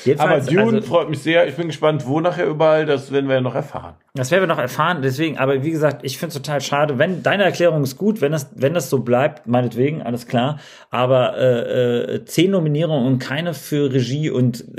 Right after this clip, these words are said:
Speaker 1: also ich meine, da, da spielt ja viel zusammen, weswegen er sicherlich auch, äh, verantwortlich ist und, und dafür eigentlich auch geehrt werden sollte. Finde ich sehr schade.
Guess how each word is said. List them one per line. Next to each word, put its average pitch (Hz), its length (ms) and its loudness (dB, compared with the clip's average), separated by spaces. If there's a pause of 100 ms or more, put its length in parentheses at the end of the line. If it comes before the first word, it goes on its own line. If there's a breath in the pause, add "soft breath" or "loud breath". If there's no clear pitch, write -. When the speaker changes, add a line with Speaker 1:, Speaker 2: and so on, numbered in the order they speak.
(180)
Speaker 1:
also 120 300 0
ich 120 160 -4
meine, 127 220 0
da, 107 180 0
da 110 200 0
spielt - 400 -2
ja 135 80 4
viel 180 260 2
zusammen, 139 640 0
weswegen 131 500 0
er 135 240 4
sicherlich 127 480 2
auch, - 260 -2
äh, 113 140 -2
verantwortlich 123 800 0
ist 127 240 -2
und, 113 240 -2
und 113 140 0
dafür 117 260 2
eigentlich 117 240 0
auch - 140 -4
geehrt 131 320 -2
werden 110 180 0
sollte. 104 300 2
Finde - 560 -6
ich 123 100 2
sehr 120 180 2
schade. 85 480 -4